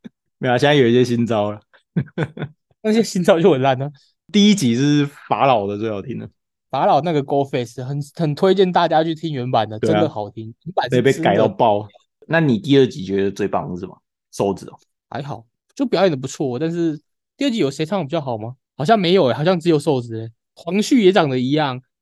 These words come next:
Speaker 1: 然后纳吾克热，我不知道为什么，纳吾克热有点刻意想要把自己的快嘴隐藏起来。
Speaker 2: 哦。
Speaker 1: 然后他就变得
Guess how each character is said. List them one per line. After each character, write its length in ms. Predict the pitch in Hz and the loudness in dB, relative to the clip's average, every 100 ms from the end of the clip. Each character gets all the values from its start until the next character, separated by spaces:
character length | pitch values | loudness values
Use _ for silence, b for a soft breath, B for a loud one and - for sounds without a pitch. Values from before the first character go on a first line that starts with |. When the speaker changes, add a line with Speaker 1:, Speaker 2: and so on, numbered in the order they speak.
| _ | _
Speaker 1:
然 100 | 175 | -6
后 80 | 214 | -2
纳 140 | 277 | 0
吾 160 | 202 160 | 2 0
克 240 | 160 214 | 0 0
热， 140 | 202 202 | 0 -2
我 60 | |
不 80 | 151 | -4
知 60 | 240 | -2
道 60 | |
为 60 | 320 | -2
什 80 | 202 | -2
么， 160 | 135 175 | -8 -8
纳 100 | 320 | -2
吾 100 | 277 | -2
克 160 | - 294 | 0 0
热 120 | 240 | 2
有 100 | 208 | 0
点 220 | 220 131 _ | -2 -6 _
刻 240 | - 214 | 2 2
意 160 | 233 220 | 2 -2
想 160 | - 147 | -4 -6
要 180 | 196 | -4
把 200 | 180 123 | -6 -8
自 80 | 131 | -10
己 100 | 196 | -4
的 60 | 131 | -2
快 200 | - 151 | 0 0
嘴 160 | 127 | 0
隐 160 | 113 135 | -6 -8
藏 220 | 123 131 | -8 -8
起 180 | 135 147 | -8 -8
来。 120 | 113 - _ _ | -10 -14 _ _
Speaker 2:
哦。 320 | - - 95 95 | -10 -4 0 4
Speaker 1:
然 100 | 95 | 4
后 60 | |
他 80 | 277 | 4
就 100 | 285 | 2
变 180 | - 254 | -2 -4
得 260 | - - | -6 -16